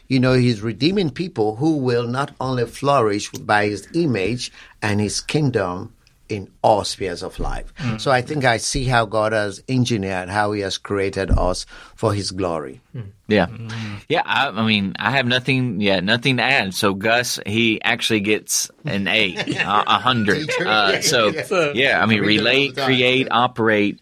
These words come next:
Speaker 3: And yeah, I mean, just to, just to expound, I mean, this is where, like, when you look at what God created
Speaker 1: Yes.
Speaker 3: and how he went to work, and we'll, we'll talk about that next week.
Speaker 1: Yeah.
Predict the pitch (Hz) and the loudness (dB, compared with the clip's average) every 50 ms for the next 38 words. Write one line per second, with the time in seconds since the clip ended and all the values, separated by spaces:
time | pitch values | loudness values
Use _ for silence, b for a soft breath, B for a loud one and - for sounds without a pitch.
0 | B B B B B - 226 208 190 190 233 254 151 113 120 127 120 117 104 120 | B B B B B 0 2 2 2 2 2 2 2 2 2 2 0 0 0 0
1 | 151 160 156 - - 151 127 113 110 107 113 139 143 - 151 120 - - - 156 | 0 0 -2 -2 0 2 2 2 2 2 2 0 0 0 0 -2 -2 -2 0 0
2 | 151 151 139 131 123 123 139 156 143 - 147 123 117 135 131 127 120 113 113 107 | 2 2 2 2 2 0 0 -2 -2 -2 -2 -2 0 2 2 2 4 2 2 0
3 | - 127 123 139 156 156 175 170 - 151 123 104 85 - _ - 60 62 - - | 0 -2 -2 0 0 0 -2 -2 0 0 0 0 0 -2 _ -14 -14 -14 -12 -12
4 | 65 107 120 131 107 101 101 127 131 131 113 - - - 107 98 101 113 110 92 | -4 -2 0 0 0 0 0 0 0 0 -2 -4 -4 0 2 2 4 4 2 2
5 | 80 71 60 - - 107 110 87 73 - - - - 104 117 131 123 117 120 127 | 0 -4 -6 -8 -12 -14 -14 -14 -16 -18 -14 -6 -4 0 2 2 2 4 4 2
6 | 135 131 135 139 - 170 123 107 107 113 120 - 127 76 90 101 104 113 113 98 | 2 2 2 2 2 2 4 4 4 2 2 0 -4 -6 -4 0 2 2 2 2
7 | 113 113 123 123 113 110 117 107 95 117 113 95 110 113 - - - - 107 104 | 2 2 2 0 0 2 0 0 2 2 0 2 0 0 0 -2 -2 0 2 2
8 | 101 110 - - _ B B | 2 2 -2 -8 _ B B